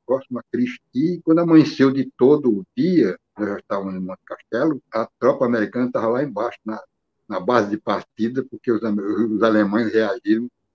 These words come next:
de modo violentíssimo, aí eles tiveram que, que recuar, aí recomeçaram o ataque, mas eu percebi um espetáculo inusitado,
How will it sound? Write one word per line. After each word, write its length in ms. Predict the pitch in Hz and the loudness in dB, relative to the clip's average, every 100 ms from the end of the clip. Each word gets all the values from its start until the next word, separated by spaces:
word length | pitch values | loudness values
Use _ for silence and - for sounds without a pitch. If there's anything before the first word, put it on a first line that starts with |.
| _ _ - | _ _ -4
de 120 | 104 | 0
modo 280 | 107 107 98 | 0 -2 0
violentíssimo, 960 | 107 135 120 104 - 120 151 - 147 - _ _ _ _ _ _ - | 2 4 2 -2 0 0 0 -6 -14 -14 _ _ _ _ _ _ -8
aí 320 | 95 98 113 127 | -4 0 2 2
eles 200 | 127 131 | 0 -8
tiveram 500 | 135 95 101 120 123 | -8 -4 -2 -2 -4
que, 300 | 104 110 127 131 _ _ | -2 0 -2 -6 _ _
que 120 | - | -4
recuar, 520 | 113 123 131 98 101 110 92 92 | -4 -2 0 0 -2 -8 -14 -4
aí 140 | 104 | 0
recomeçaram 760 | 104 147 131 120 107 - 110 101 | 2 0 0 0 -2 -4 -2 -2
o 60 | |
ataque, 440 | 92 - 104 139 - _ _ - | -6 -8 -10 -10 -10 _ _ -10
mas 220 | 110 123 | -4 2
eu 100 | 160 | 2
percebi 460 | 160 151 160 123 139 | 4 0 0 -2 0
um 100 | 135 | 0
espetáculo 720 | 127 - 113 - 123 - 117 | -6 -6 -6 -4 -8 -4 -2
inusitado, 800 | 113 101 104 - 110 143 127 | -2 -2 -6 -6 -6 -6 -8